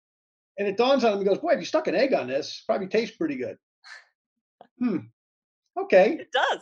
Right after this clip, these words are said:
Speaker 1: I guess he went home and, you know, mom and dad said, "Hey, why don't you write that up and send it to Mister Kroc?" And I don't know, one way, shape, or form, it helped McDonald's to go, "Yeah, like, why are we throwing out all this food? That's kinda
Speaker 2: Right.
Speaker 1: crazy, right? Like, let's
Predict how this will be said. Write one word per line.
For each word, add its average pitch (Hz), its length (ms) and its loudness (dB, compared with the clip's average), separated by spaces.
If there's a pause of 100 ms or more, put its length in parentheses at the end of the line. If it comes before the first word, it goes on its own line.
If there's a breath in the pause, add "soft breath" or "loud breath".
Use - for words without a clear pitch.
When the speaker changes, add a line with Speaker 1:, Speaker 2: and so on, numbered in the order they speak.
Speaker 1:
I - 60 -20
guess 269 160 -8
he 254 80 -4
went 226 140 4
home 214 300 6
and, 202 200 2
you 220 60 0
know, 202 120 4
mom 202 280 2
and 190 80 -2
dad 196 280 4
said, 202 200 0
"Hey, 302 120 4
why 226 100 0
don't - 140 -4
you 262 60 -6
write 233 220 0
that 226 140 2
up 269 180 -2
and 202 80 -10
send 220 160 -2
it 196 80 -8
to 220 60 -4
Mister 208 300 -4
Kroc?" 277 360 -6
And 175 100 -2
I 180 140 -2
don't 185 100 4
know, 170 60 0
one 233 180 2
way, 233 160 6
shape, 202 300 2
or 170 80 -2
form, 180 520 0 (1000)
it 196 180 4
helped 240 240 2
McDonald's 220 520 2
to 190 80 -4
go, 170 440 2 (120)
"Yeah, 202 560 -2 (520)
like, 180 300 2
why 214 320 4
are 311 220 8
we 196 120 2
throwing 175 380 2
out 160 160 4
all 156 180 4
this 135 200 -6
food? 143 400 -6
That's 202 160 -2
kinda 277 180 -4
Speaker 2:
Right. 190 160 -4
Speaker 1:
crazy, 143 200 -10 (380)
right? 196 360 -2
Like, 175 180 -2
let's 202 260 -2